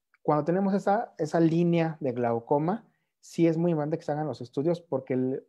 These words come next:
el riesgo aumenta desde cuatro hasta, hasta diez veces, eh, el riesgo de desarrollar glaucoma. Entonces, sí es súper importante que si tienen familiares con glaucoma, sobre todo de primera línea, papás, hermanos, abuelos, maternos, paternos,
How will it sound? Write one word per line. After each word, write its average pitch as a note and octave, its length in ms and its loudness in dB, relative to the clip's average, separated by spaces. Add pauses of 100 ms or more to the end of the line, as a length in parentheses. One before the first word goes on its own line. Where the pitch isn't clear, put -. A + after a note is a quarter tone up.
el B2+ 160 -4
riesgo D3 300 0
aumenta D#3 400 0
desde B2 240 -8
cuatro C#3 340 -4
hasta, B2+ 280 -8 (300)
hasta B2 260 -8
diez D3+ 260 0
veces, G3 440 -2 (800)
eh, B2 560 -2
el B2 100 -4
riesgo C3+ 220 0
de D3 80 6
desarrollar A#2+ 380 -4
glaucoma. A#2 500 -4 (140)
Entonces, C#3 360 -6
sí D#3 100 -2
es D3 120 -4
súper D#3 280 -2
importante B2+ 380 -6
que A#2+ 120 -10
si B2 60 -20
tienen C#3 180 -8
familiares B2 360 -6
con A2+ 180 -10
glaucoma, B2 600 -6 (380)
sobre C3 280 0
todo D#3+ 260 6
de C#3 80 2
primera C3+ 380 -4
línea, D#3+ 400 -2 (420)
papás, C#3 480 -4
hermanos, C#3+ 760 -4 (160)
abuelos, D3 600 -4
maternos, B2 380 -10
paternos, D3 580 -8